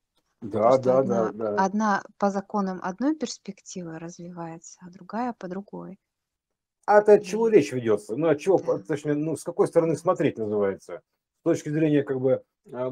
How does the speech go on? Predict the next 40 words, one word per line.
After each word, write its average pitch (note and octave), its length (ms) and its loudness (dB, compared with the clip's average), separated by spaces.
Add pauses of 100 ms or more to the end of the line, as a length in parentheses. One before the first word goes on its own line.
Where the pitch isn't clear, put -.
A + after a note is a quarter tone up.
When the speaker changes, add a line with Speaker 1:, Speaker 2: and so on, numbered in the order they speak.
(140)
Speaker 1:
воплощённой C#3+ 760 2
у G#2+ 40 -2
тебя B2+ 260 2
всё - 140 -8
сходится B2 400 0
в - 80 -18
точку, B3 580 -4
грубо - 240 -4
говоря, F#2+ 320 2
ну, F3 120 -2
так, - 140 0
в - 40 -10
Speaker 2:
Мгм. G#3 60 -12
Speaker 1:
проектор. F3 540 2 (120)
Speaker 2:
Да, F#3+ 240 -12
Speaker 1:
То G#3+ 80 -4
есть G#3 100 -6
вот F#3 120 -8
Speaker 2:
да. - 0 -
Speaker 1:
ты D#3+ 120 0
находишься, D3+ 440 0
на, C3 240 -2
допустим, B2+ 360 -2
на, C3+ 140 2
на C#3+ 200 2
экране G2 480 0 (200)
кинотеатра, A2+ 640 0 (400)
и C3+ 40 2
у D3 80 6
тебя F3 260 2
из D#3 100 -4
каждой D#3 340 4
точки D4 460 2
вот A#2+ 180 -2
твоего, B2 480 2 (240)
э, A2+ 60 -16 (400)
как B2 140 -6
бы, C3 220 -2
огромного C3 560 4
экрана, F#3 580 4